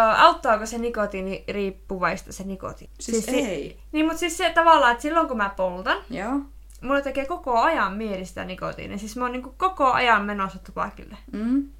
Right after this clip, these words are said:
Speaker 1: Ja se koko ajan se määrä vaan kasvaa ja kasvaa ja kasvaa ja kasvaa, mitä mä käytän sitä.
Speaker 2: Mm.
Speaker 1: Niin, niinku, eniten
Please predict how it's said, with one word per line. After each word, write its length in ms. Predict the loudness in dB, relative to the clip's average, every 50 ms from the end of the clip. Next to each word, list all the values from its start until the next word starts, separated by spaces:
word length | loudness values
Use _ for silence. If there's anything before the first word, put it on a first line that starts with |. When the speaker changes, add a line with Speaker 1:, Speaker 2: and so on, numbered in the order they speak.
| -14 -8 -6
Speaker 1:
Ja 80 | -2
se 200 | 0 2 2 2
koko 260 | 2 0 0 4 6 6
ajan 220 | 6 6 6 4
se 100 | 2 0
määrä 360 | 2 4 6 6 6 4 2
vaan 200 | 0 0 0 -2
kasvaa 320 | -2 -6 -6 -6 -6 -6 -6
ja 60 | -6
kasvaa 300 | -8 -10 -12 -12 -14 -12
ja 60 | -12
kasvaa 300 | -12 -14 -12 -12 -12 -12
ja 60 | -12
kasvaa, 320 | -12 -14 -14 -10 -8 -8 -8
mitä 180 | -8 -10 -14
mä 140 | -14 -14 -12
käytän 340 | -12 -10 -10 -10 -10 -12 -12
sitä. 180 | -12 -12 -14 -14 -14 -14 -10
Speaker 2:
Mm. 240 | -8 -6 -6 -8 -8 -12 -16 -12 -6
Speaker 1:
Niin, 320 | -2 -2 -2 -2 -4 -6 -14 -20 -20 -18 -14
niinku, 420 | -8 -6 -4 -2 0 0 0 0 -2 0 4 4 4 4
eniten 540 | 4 0 -2 -2 -2 -2 -2 -2 -2 -4